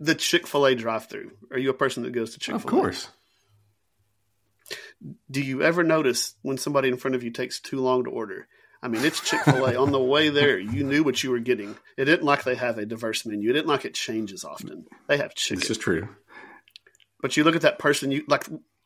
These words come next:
Speaker 1: especially now that they have the thing where they walk up and hand you a menu, and the weird person standing outside, and it's,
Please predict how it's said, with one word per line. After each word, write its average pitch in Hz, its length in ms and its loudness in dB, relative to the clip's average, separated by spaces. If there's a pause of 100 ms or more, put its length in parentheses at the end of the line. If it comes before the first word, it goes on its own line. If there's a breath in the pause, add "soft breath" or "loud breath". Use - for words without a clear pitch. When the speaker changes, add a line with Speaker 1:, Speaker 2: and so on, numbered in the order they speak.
Speaker 1:
especially 160 360 0
now 143 120 6
that 131 140 -4
they 131 80 0
have 127 200 2
the 123 60 -8
thing 127 200 -2
where 127 100 0
they 127 100 0
walk 123 240 2
up 120 60 -6
and 117 80 -6
hand 123 280 2
you 120 120 0
a 117 40 2
menu, 117 460 2
and 120 100 -2
the 120 60 -2
weird 120 220 0
person 123 280 -6
standing 120 280 -6
outside, 110 540 -4
and 104 120 -4
it's, - 220 -10